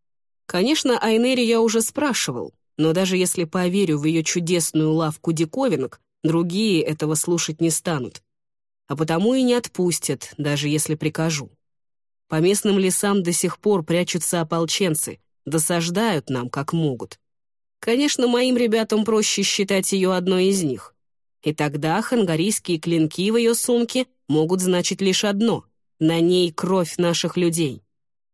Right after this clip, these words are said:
Скоро пришлось бы везти её обратно во Фреден, где я уже не смог бы помочь. Конечно, я собирался устроить ей побег где-нибудь по пути, но с твоим появлением всё стало намного проще».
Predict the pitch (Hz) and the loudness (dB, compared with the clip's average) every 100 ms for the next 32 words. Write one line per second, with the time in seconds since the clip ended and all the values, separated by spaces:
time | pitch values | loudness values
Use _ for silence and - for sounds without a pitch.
0 | _ - - - 392 330 233 226 220 262 | _ -8 -6 -2 2 2 2 0 2 0
1 | 233 220 214 208 - 247 226 208 202 208 | 2 2 2 0 0 0 2 2 2 0
2 | 214 214 196 196 - 233 214 151 131 - | -2 0 0 0 -2 -2 0 -2 -6 -6
3 | 160 156 170 180 170 165 165 180 - 208 | -4 0 2 2 0 0 0 0 0 0
4 | 147 127 - 147 151 123 - _ _ _ | -2 -6 -4 -2 -2 -4 -10 _ _ _
5 | _ _ _ - 165 175 175 180 180 175 | _ _ _ -6 0 2 2 2 0 0
6 | 180 185 185 180 - 175 - 185 180 170 | 0 0 0 0 0 0 0 0 0 0
7 | - 170 160 175 175 254 170 - 156 156 | 0 0 0 -2 -2 -2 -2 -4 -2 0
8 | 151 147 147 156 156 175 - 123 - _ | 0 -2 -4 -6 -4 -2 -2 -4 -8 _
9 | - 156 - 156 170 214 269 220 175 156 | -4 -2 0 0 0 0 0 2 2 2
10 | 147 143 160 156 165 170 170 165 175 175 | 0 -2 -2 -2 -2 0 2 2 2 0
11 | 185 220 156 - | 0 0 0 -4